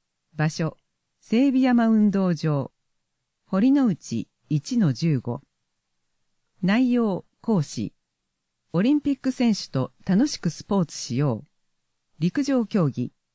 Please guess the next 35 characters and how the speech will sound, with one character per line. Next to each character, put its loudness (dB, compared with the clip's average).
ア -2
テ 0
ネ 4
オ 4
リ 4
ン 2
ピ -4
ッ -8
ク -4
日 2
本 0
代 -2
表、 -8
伊 -4
藤 -2
智 0
博。 -6
パ -2
ラ 2
リ 4
ン 2
ピ -2
ッ -4
ク -4
種 0
目 0
に 0
チ -6
ャ 0
レ 2
ン 2
ジ -12
し -6
よ -4
う。 -20